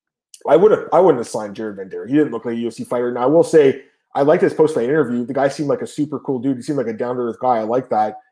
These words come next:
And I think that the personality definitely played a factor. Also, the fact he's a heavyweight. And he did call out Sergey Spivak, a guy who a lot of us don't really wanna watch in the <laughs> U F C. So maybe he goes out there and knocks out Spivak with ground and pound and gets him out of the U F C roster. But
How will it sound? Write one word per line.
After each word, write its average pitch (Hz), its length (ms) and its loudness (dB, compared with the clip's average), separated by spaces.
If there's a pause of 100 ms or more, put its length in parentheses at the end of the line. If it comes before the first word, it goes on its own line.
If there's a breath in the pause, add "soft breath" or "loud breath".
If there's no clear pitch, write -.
And 120 120 -4
I 117 60 -2
think 135 260 -2
that 110 180 2
the 117 80 -6
personality 123 600 -2
definitely 117 320 -4
played 123 200 -4
a 156 60 -2
factor. 175 560 -6 (180 soft breath)
Also, 160 280 2
the - 60 -4
fact 131 200 0
he's 120 100 -10
a 110 60 -6
heavyweight. 107 500 -2 (220)
And 196 380 4 (200)
he 165 100 -6
did 202 160 2
call 175 220 6
out 160 100 0
Sergey 143 240 0
Spivak, 123 480 -2
a 120 60 -8
guy 135 200 0
who 127 180 -4
a 120 40 2
lot 131 160 2
of 131 80 0
us 123 100 -4
don't 120 200 -6
really 123 140 -8
wanna 120 200 -4
watch 113 240 -4
in 135 60 -8
the 127 60 -6
<laughs> 120 60 -12
U 160 40 2
F 147 60 -2
C. 165 200 -6
So 117 320 0 (220 loud breath)
maybe 156 160 6
he 185 60 4
goes 165 200 6
out 160 80 6
there 151 120 8
and 135 80 -2
knocks 135 240 2
out 123 100 0
Spivak 131 480 -4
with 117 100 -12
ground 117 200 -8
and 113 80 -8
pound 117 180 -6
and 110 80 -12
gets 120 180 -8
him 123 120 -12
out 117 100 -6
of 107 80 -8
the 104 140 -16 (300 soft breath)
U 120 140 -2
F 113 80 -2
C 113 140 -6
roster. 110 380 -4
But 110 220 0